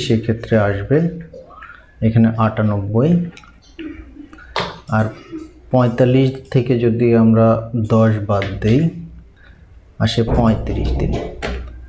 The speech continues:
এখন সাধারণ ক্যালকুলেশন য-, যখন করব, দুই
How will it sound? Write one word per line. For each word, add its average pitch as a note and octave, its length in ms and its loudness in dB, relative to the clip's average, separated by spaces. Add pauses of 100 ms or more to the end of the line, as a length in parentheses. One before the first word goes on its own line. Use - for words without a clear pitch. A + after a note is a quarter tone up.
(600)
এখন A#2 160 4 (120)
সাধারণ B2+ 460 2 (1900)
ক্যালকুলেশন B2 680 0
য-, A2 200 0 (120)
যখন A2+ 240 2 (140)
করব, G2+ 240 2 (2250)
দুই C3 200 4